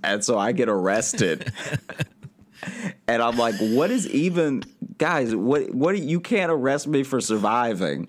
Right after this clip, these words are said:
Speaker 1: That, that doesn't make any sense that you would arrest me because I didn't."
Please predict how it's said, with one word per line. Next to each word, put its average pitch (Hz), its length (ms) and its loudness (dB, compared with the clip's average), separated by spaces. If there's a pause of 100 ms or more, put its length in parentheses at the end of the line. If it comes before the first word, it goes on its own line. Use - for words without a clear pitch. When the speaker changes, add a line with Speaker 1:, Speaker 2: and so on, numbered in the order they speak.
(120)
Speaker 1:
That, 123 320 0
that 123 160 2
doesn't 135 220 0
make 117 240 0
any 127 240 2
sense 127 340 0
that 107 120 0
you 110 180 2
would 104 80 2
arrest 98 400 0
me 101 160 2
because 92 500 0
I 95 320 0
didn't." 92 360 0